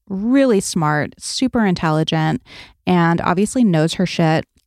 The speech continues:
But she talks like one of us, if that makes sense. And she does not make these things seem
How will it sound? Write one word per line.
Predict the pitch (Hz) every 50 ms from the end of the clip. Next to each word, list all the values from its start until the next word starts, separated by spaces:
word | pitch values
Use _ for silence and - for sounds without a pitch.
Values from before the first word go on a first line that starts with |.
| _ _
But | - 226
she | - - 254
talks | - 262 269 269 - -
like | 349 320 -
one | 262 233 185 190 180
of | 180 156
us, | - - 165 - - - -
if | 175 -
that | 165 -
makes | - 175 156 - -
sense. | - - - - 185 - - - - - _ -
And | 202 202 202 202 202 202 202 202 196 208 -
she | - - - - - 220 208 214 214 208 208 214 214 214 202 - _ _ _ _ _ _ _ _ -
does | 226 208 -
not | 202 190 185 -
make | - 185 185 -
these | - 190 180 - -
things | - 190 175 170 165 165 170 - - -
seem | - - - 185 175 170 170 170 175